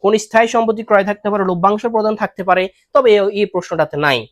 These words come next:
আচ্ছা, যেহেতু নাই আমরা এখানে দাগ দিয়ে দিব। আমরা এই তিনটাকে যোগ করবো, বিশ হাজার, বিরানব্বই হাজার আর ছেচল্লিশ হাজারকে যোগ করলে আমাদের এখানে হবে এক লক্ষ আটান্ন হাজার পাঁচশো। এখানে আমরা একটা সিঙ্গেল দাগ দিয়ে দিব। এবার আমরা নিচে, একদম এই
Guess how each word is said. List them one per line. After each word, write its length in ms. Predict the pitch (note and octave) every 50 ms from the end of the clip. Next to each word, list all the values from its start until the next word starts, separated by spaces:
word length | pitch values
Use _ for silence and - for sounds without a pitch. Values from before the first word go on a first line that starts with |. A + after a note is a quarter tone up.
| _ _ _ _ _ -
আচ্ছা, 200 | A#2+ B2 - - D3
যেহেতু 280 | F3+ A#3 B3+ B3 B3+ B3+
নাই 160 | B3 A#3+ A#3+ A#3+ B3+
আমরা 240 | A3 F#3 F3+ F#3+ G3+ G3+ G3
এখানে 200 | E3 - F#3 F#3+
দাগ 180 | F3 F#3 F3+ F3 E3+
দিয়ে 160 | F3 E3+ E3 E3
দিব। 100 | E3 F#3+ B3 D4+ - _ _ _ _ -
আমরা 140 | A#3+ B3 A#3
এই 180 | B3 B3 C4 C4+ C4 C4
তিনটাকে 340 | B3+ A#3 A#3 A3+ A#3 A#3 A#3+
যোগ 160 | G#3 A#3 A3+ -
করবো, 200 | - F3+ E3 E3+
বিশ 180 | D#3+ E3+ F3 - G#3
হাজার, 180 | G3+ A3+ A#3+ G#3+
বিরানব্বই 420 | G3 G3 F#3+ F3+ F3+ F3 E3+ F3
হাজার 140 | F#3 F#3+ G3 G#3+
আর 60 | G3+ -
ছেচল্লিশ 300 | F#3+ - F3+ F3+ F3+ F3+
হাজারকে 260 | F#3+ F#3 F#3+ F3+ F#3+ F#3
যোগ 140 | F3 F#3 -
করলে 180 | - F#3 F#3 G3
আমাদের 240 | F#3 F3+ F3 E3+ F#3+
এখানে 180 | F3+ F3 F#3 F3+
হবে 160 | F#3 F#3 G3+ C4 D#4+ _ _ _ _ _ _ _ _ _ _ _ _ _ -
এক 140 | F3 F#3 F#3 -
লক্ষ 200 | G3 G3 G3 - A3
আটান্ন 320 | G3 F3 D#3+ F3+ F#3 F#3+ F#3+
হাজার 220 | F#3+ F3+ F#3 F#3+ F#3
পাঁচশো। 440 | - F3+ E3 - - - G3 G3+ G#3+ C4+ D4 _ _ _ _ _ -
এখানে 160 | D3+ D#3 F#3+ G3
আমরা 120 | G3 G3 F#3+
একটা 140 | G#3 G3+ -
সিঙ্গেল 260 | - A3 A3 A3 A3+ A3
দাগ 140 | A3 G#3 G3 F#3
দিয়ে 160 | F#3+ F#3+ F3 F3
দিব। 120 | F3 E3+ G3+ C4+ E4 _ _ _ _ _ _ _ _ _ -
এবার 200 | G#3 A3 A3+ G#3+
আমরা 220 | G#3 G#3+ A3+ A#3 G3+ F#3+ G#3 - _ _ _ _ _ _ _ _ _ _ _ _ _ _ _ _ _ _ _
নিচে, 460 | - D3 D#3+ F#3+ G#3 G#3+ - - E3+ E3 F#3 - - - E3+
একদম 300 | E3+ E3+ E3 F3 G3 G3+
এই 120 | G3+ G3